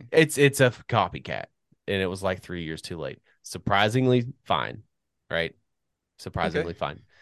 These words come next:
Speaker 1: Um, full disclosure, not had the K F C one. Haven't been in a K F C in over a decade. I'm sure it's
Speaker 2: I
Speaker 1: fine
Speaker 2: think
Speaker 1: as well.
Speaker 2: that they were way too late. I think even though Burger King was late, I think that K F C was too late to the chicken game.
Speaker 1: Because
Speaker 2: Sorry.
Speaker 1: they're a chicken.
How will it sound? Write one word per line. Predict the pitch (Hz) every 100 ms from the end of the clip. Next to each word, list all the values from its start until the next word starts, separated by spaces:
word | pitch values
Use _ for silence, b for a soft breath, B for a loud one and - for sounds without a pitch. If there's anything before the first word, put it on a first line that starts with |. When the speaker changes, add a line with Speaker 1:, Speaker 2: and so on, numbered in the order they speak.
| b b b 117
Speaker 1:
Um, | 113 104 98 _ _ _ -
full | 95
disclosure, | 95 95 - 131 147 190 185 _ _ -
not | 107 120
had | 139 143
the | 143
K | 151 143
F | 139
C | 151
one. | 151 147
Haven't | 120 139 131
been | 135
in | 127
a |
K | 120 131 127
F |
C | - 127
in | 117 110
over | 120 113
a | 107
decade. | 110 - 110 107 - _ _ _ _ _ _ -
I'm | 104
sure | - 95
it's | 135
Speaker 2:
I | 165
Speaker 1:
fine | 82
Speaker 2:
think | -
Speaker 1:
as | 117
well. | 64
Speaker 2:
that | 104
they | 117
were | 101
way | 101
too | 98 98
late. | 92 87 -
I | 123
think | 123 110
even | - 123 123
though | 120
Burger | 113 113 110
King | 127
was | 123 117
late, | 120 98
I |
think | 104 104
that | 85
K | 101
F | 92
C | 92
was | 92
too | - 92
late | 85
to | 85
the | 90
chicken | 90 87
game. | 82 80
Speaker 1:
Because | 120 131
Speaker 2:
Sorry. | 110
Speaker 1:
they're | 101
a |
chicken. | 87 - 107 104